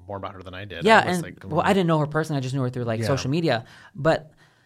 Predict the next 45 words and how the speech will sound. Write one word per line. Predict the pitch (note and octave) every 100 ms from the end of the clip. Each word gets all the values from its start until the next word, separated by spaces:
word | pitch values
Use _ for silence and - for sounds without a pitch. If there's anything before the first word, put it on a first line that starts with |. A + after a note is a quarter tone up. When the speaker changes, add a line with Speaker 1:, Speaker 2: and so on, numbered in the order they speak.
| _ _ -
Speaker 2:
for, | D#3+ - -
for | F#3 E3+ E3+ D3+
that | C#3 -
whole | - G3+
comment, | G3+ D#3+ D3+ C#3+
like, | C3
you | C3+
even | C3 C3
mentioned | B2+ B2 C3
where | B2+
she | C3+
was, | B2+
like, | A#2+ A#2+ -
"an | B2
angry | A#2 C3+ D3 C3+
black | B2+ B2+ C3
person," | C3 C#3
I'm | C3
like, | B2
"No, | A#2+ C#3 F3 D#3
girl, | C#3+ C3+
what | C3+ -
the | D#3+ D3+
fuck? | D3 D#3+ F3 D#3+
Like, | C#3 G#2
no | C#3+
Speaker 1:
No. | E3
Speaker 2:
one's | F3+ -
thinking | - D#3 D#3
you're | D3+ C#3
an | D3
angry | C#3
black | B2+ C3+ C#3+
person. | C#3 -
Everyone's | E3 F#3
just | D3+ C#3
thinking | D3+ C#3
you're | C3 B2+
a, |
Speaker 1:
Mm, | F2+ G2 G2
Speaker 2:
a |
Speaker 1:
bitch. | B2+ C3 C3+
Speaker 2:
nasty | C#3+ D3 C#3+
Speaker 1:
<laughs> |
Speaker 2:
person." | D#3 F3+ C#3+